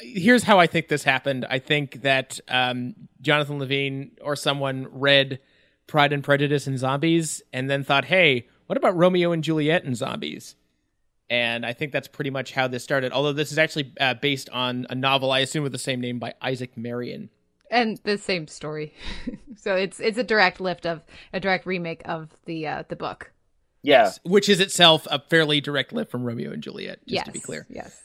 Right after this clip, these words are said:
Speaker 1: A-, and in case it wasn't obvious enough, the film stars N-, Nicholas Hoult as simply R, who, uh, is a zombie. Uh, he was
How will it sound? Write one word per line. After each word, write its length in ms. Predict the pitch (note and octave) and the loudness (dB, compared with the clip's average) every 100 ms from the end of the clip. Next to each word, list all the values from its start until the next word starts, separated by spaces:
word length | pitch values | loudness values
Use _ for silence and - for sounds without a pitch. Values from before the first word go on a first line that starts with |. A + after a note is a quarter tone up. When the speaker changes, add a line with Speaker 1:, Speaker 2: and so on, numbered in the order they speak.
| _ | _
Speaker 1:
A-, 40 | C#3+ | 4
and 180 | D#3+ E3+ | 6 6
in 160 | F3 E3 | 2 0
case 240 | G3 F#3 | 4 4
it 100 | F3+ | 4
wasn't 220 | D3+ D#3+ D#3+ | -2 0 0
obvious 280 | D#3 D3+ | 0 0
enough, 260 | D3 C#3+ C#3 | 0 -2 -2
the 80 | C#3 | -6
film 260 | C#3 C#3+ | -2 -2
stars 520 | C#3+ - C#3+ D3 C#3 C3+ | -2 0 2 4 0 -6
N-, 100 | C#3+ | -8
Nicholas 320 | D3+ D#3+ D#3 | -6 -4 -6
Hoult 260 | - D#3+ D#3+ - | 0 0 0 0
as 360 | C3+ C#3+ C3+ - _ | 2 2 0 -12 _
simply 440 | - D3+ D3+ D3 - | -2 -2 2 0 0
R, 440 | B2 C3+ C3+ C3+ - _ _ _ _ _ _ | 2 4 4 2 -2 _ _ _ _ _ _
who, 240 | - B2+ B2+ | -8 -6 -2
uh, 180 | A#2+ A#2+ | -4 -2
is 200 | D#3+ E3 | 0 0
a 60 | F#3+ | 4
zombie. 480 | G3+ F3+ F3 F3+ - | 6 6 4 0 -6
Uh, 220 | - C#3 B2 | -6 -4 -4
he 320 | B2+ B2+ B2 | -4 -4 -4
was 560 | A#2+ B2 B2 - - | -4 -4 -4 -8 -12